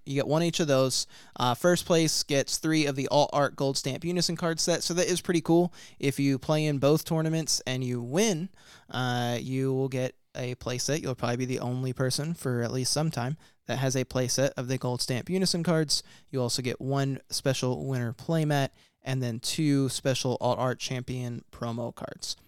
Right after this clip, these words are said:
So pretty cool stuff. Um, and that is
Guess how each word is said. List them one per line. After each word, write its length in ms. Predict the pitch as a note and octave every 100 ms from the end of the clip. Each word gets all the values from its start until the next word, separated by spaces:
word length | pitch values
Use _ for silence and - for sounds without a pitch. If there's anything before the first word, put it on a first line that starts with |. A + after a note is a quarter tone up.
| _
So 300 | - A#2+ A#2 -
pretty 160 | F3+ F3+
cool 140 | E3
stuff. 320 | - C#3 - - - - _
Um, 760 | B2+ B2+ B2+ B2 B2 B2 A#2+ - -
and 180 | B2 A#2+
that 260 | C#3 D#3+ -
is 500 | C#3 C3+ C3+ B2+ A#2+